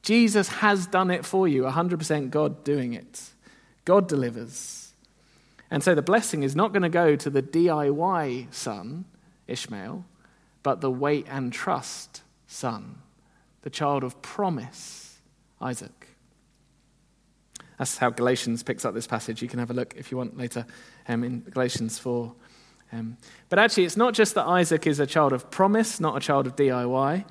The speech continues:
I think even more importantly, and this is our second point, point two, God chooses to bless through the miracle birth son. Isaac is the miracle birth son,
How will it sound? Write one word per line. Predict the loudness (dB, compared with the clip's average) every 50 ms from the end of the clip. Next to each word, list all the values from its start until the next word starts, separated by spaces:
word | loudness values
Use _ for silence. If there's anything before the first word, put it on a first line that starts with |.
| -18 -20 -20 -20 -20 -20 _ _
I | 0 0
think | 0 2 2
even | 4 4 4 6 6 6
more | 6 8 8 8 8
importantly, | 6 6 6 4 4 4 4 2 2 2
and | 2 2
this | 0 0 -2 0
is | 2
our | 2 2
second | 2 0 -2 -2 -2 -4 -2
point, | -2 -2 -2 -4 -6 -4
point | -4 -4 -4 -4
two, | -4 -4 -2 -2 -2 -4 -8 -14 -20 -20 _ _ _ _ _ _ _ _ 0
God | 4 4 4 4 2
chooses | 0 0 2 4 4 4 2 0 0 -2
to | -4 -2
bless | 2 4 4 4 2 0 -4 -6
through | -4 -2 2 2 2
the | 4 2 2
miracle | 2 2 2 2 4 4 6 6 4 4 2 0 -2 0 0 0
birth | -2 0 2 4 4 4 4 2 -2 -8 -14 -20 -20 -20 -20 -18
son. | -14 -12 -10 -6 -6 -6 -6 -6 -8 -10 -12 -14 -18 -20 _ _ _ _ _ _ _ _ _ _ _ _ _ _ 0
Isaac | 2 4 4 4 4 4 4
is | 2 2 2
the | 0
miracle | 0 0 2 4 4 6 6 6 4 2 0 -2 -2
birth | 0 -2 -4 -4 -6 -10 -12
son, | -12 -10 -8 -8 -8 -10 -12 -16